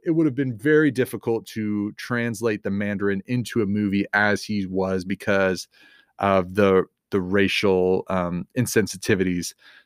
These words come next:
that were written when this character was written, uh, all those years ago. So Trevor Slattery, the fake Mandarin, I thought it was a fun twist. And as I'm l-, looking back and I was preparing for this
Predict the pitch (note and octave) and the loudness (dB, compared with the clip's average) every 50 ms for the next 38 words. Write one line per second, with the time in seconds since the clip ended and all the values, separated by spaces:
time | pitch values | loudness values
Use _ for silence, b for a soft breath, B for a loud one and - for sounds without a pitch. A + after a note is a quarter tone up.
0 | b - A2+ G#2+ G#2 G2 F#2 F#2 F#2 - - - - _ _ _ _ _ _ _ | b -8 -2 0 2 2 2 2 0 -2 -6 -12 -12 _ _ _ _ _ _ _
1 | _ _ _ _ - - - - B2 A#2 B2+ A#2 G#2 B2 E3+ - - F#2+ F2 E2+ | _ _ _ _ -20 -16 -8 0 4 4 6 6 8 6 6 6 4 0 -4 -4
2 | F2+ G2 A2 A2+ A2+ A2+ A2 - - - A#2+ A2+ A2 - A2 G#2 G2+ F#2+ E2+ - | -2 0 0 2 2 0 0 -2 0 0 2 2 2 2 0 0 0 0 -2 -2
3 | G#2+ B2 - G#2 G2 F#2 - F#2 F#2+ F#2+ F#2 F2 - G2+ G#2 G2 G2 F#2 F2+ G2 | -2 -2 -2 -2 -6 -6 -6 -6 -6 -4 -4 -4 -2 -2 -2 -2 -2 -2 -2 -2
4 | G2+ F#2+ F2+ E2+ - C#2+ - - - _ _ _ _ _ _ _ - - F3 F3+ | -2 -2 -4 -6 -8 -8 -8 -10 -12 _ _ _ _ _ _ _ 2 4 6 8
5 | E3 D#3 D3+ - C4 D4 D#4+ D4+ - - G3 F#3 F3+ E3+ F#3+ G3 G#3 F3 C3 B2 | 8 6 6 4 4 6 6 6 6 6 4 6 6 8 8 6 6 4 0 0
6 | - F3 F3 D3+ C3 D3 C#3+ D3+ E3+ F#3 F#3 - - - - D3+ C#3+ C3+ A2+ A#2 | 2 2 2 2 2 2 2 4 4 2 2 2 0 0 2 2 2 2 0 -2
7 | - - C3 B2+ B2+ - - - B2 B2+ C#3+ C#3+ - - - - - B2+ A#2+ A#2 | -2 0 0 0 0 -2 -4 -2 0 0 0 0 -2 -6 -8 -8 -6 -6 -6 -6
8 | A#2 A2 - - A#2+ B2+ A#2 B2 A2+ A2+ A2+ A#2 A2+ - - A#2+ A#2+ A#2+ - B2 | -6 -6 -6 -4 -4 -2 -2 -2 -2 -2 -2 -4 -4 -4 -2 -2 -2 0 -2 -2
9 | A2 G2 G#2 G#2+ A2+ - - A2+ G#2 G#2 G#2 F#2+ - - G#2+ G2 - A2+ G#2 G#2+ | 0 2 2 2 2 0 0 -2 0 0 -2 -2 -4 -4 -4 -4 -2 -2 -2 -2
10 | A2 - - - G#2+ F#2+ G#2 G2+ - | -2 -4 -2 -2 -2 0 0 -2 -4